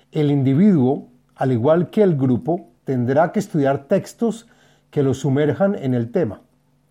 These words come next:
Del mismo modo, es importante que en forma paralela e independiente a la relación espiritual con su pareja o equipo,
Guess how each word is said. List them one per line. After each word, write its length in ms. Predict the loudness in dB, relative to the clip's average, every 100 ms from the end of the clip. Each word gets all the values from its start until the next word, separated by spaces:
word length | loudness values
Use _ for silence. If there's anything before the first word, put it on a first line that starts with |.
| _ _ _ _ _ _
Del 140 | -2 2
mismo 380 | 4 4 4 4
modo, 500 | 4 4 4 0 -2
es 160 | -6 -2
importante 920 | -2 0 -4 -2 -2 -2 -2 -4 -4
que 140 | -4
en 120 | -4 -4
forma 440 | -4 0 -2 0
paralela 680 | 0 2 0 0 -2 -4 -14 _
e 120 | -6
independiente 920 | -4 -2 -2 -2 0 0 0 -6 -14 _ _ _ _ _
a 100 | -4
la 160 | 0 0
relación 560 | 0 -2 -2 -2 0
espiritual 720 | 0 -2 -2 -2 0 0 0 -6 _ _
con 180 | -4 -2
su 220 | -2 -2
pareja 520 | -2 -2 -2 -2 -4
o 180 | -2 -2
equipo, 640 | -2 -2 -4 -4 -6 -8